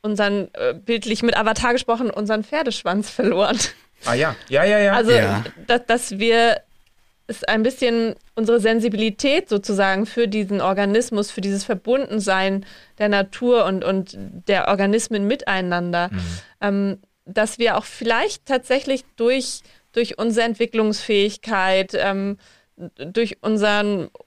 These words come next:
Speaker 1: unser Fortschreiten, ähm, diese Sensibilität auch so ein bisschen für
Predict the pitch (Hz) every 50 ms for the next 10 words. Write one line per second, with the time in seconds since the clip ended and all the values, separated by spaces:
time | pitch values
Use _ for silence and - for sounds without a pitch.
0 | _ _ _ - 202 202 196 190 196 190 190 190 185 170 - - - - _ _
1 | - - - - 185 - - - - 226 220 233 277 - - - - 208 208 214
2 | 214 - - 214 214 208 190 - 202 196 190 190 175 - _ - 202 226 208 196
3 | 208 190 208 208 208 185 208 180 196 185 185 185 185 - - 285 370 453 - -
4 | - 170 190 - - 202 196 180 196 208 - - 196 196 196 196 - - - 233
5 | 240 247 247 240 247